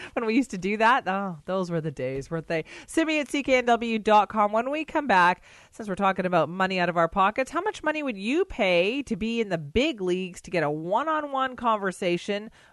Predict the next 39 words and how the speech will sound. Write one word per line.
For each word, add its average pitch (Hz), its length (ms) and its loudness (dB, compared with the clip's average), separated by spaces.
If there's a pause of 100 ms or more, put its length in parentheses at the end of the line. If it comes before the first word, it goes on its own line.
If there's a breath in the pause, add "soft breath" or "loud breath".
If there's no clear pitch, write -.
with 170 380 0
the 240 160 -2
premier? 214 1080 -4 (300 soft breath)
Most 247 460 0
of 254 80 -4
us - 120 0
can't 233 300 -4
afford 202 400 0
it. 120 100 0
We'll 160 100 -4
tell 180 160 -4
you 156 100 -2
why 151 260 0
next. - 500 -12 (720)
Well, 247 240 2
what's 220 160 2
happening 220 320 2
right 214 180 0
now 269 280 2
is 240 140 4
that 190 140 -2
there 208 180 2
is 202 100 2
a 190 80 2
lot 214 460 4
of 392 100 2
discussion 208 720 -2
of 180 80 -8
how 220 200 2
much 220 300 -4
money 240 440 -2
it 156 180 -6
takes 208 640 -2
to 262 360 -4
have 311 260 -2
a 320 80 2
few 311 260 -2
words 294 480 -6
with 285 160 -6